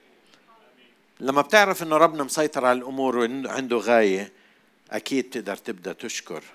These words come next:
تقدر تبدأ تشكر باستمرار. الإشي الثالث اللي بحب أقوله، الإشي الأول، لازم تعرف إنه الله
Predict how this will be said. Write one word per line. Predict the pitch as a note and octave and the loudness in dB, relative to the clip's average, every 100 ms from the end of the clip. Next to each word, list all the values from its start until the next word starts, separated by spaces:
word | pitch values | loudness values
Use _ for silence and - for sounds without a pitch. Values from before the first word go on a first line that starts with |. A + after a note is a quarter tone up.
| _ _ _ _ _ | _ _ _ _ _
تقدر | - G#2 G2+ | -8 -6 -6
تبدأ | F#2 B2 G2 F#2 F#2+ F2+ | -8 -8 -8 -8 -10 -10
تشكر | G#2+ - - F2+ - | -12 -12 -10 -12 -12
باستمرار. | F2+ - F#2+ E2+ E2 D2+ _ _ _ _ _ _ _ _ _ _ _ - - _ _ _ _ | -14 -14 -14 -14 -14 -16 _ _ _ _ _ _ _ _ _ _ _ -20 -20 _ _ _ _
الإشي | - D#3+ E3+ E3+ C#3 - | -8 -6 -4 -4 -6 -8
الثالث | A2+ - C#3 C3 G#2+ | -10 -2 0 0 -4
اللي | G#2 | -6
بحب | F#2 - F#2 | -6 -8 -6
أقوله، | G2+ G#2 G#2 G2 E2+ - - _ _ _ | -6 -4 -4 -4 -8 -16 -20 _ _ _
الإشي | G#2 G#2+ - | -8 -4 -2
الأول، | A#2+ C3+ C3 C3 A#2+ - _ _ _ _ - | 2 4 6 6 4 -6 _ _ _ _ -4
لازم | A#2+ A#2 A#2+ | -2 -2 -4
تعرف | D3 C#3 A#2+ A#2+ | -2 -2 -2 -6
إنه | A2 G2 | -8 -4
الله | B2 B2+ C3+ | 2 4 4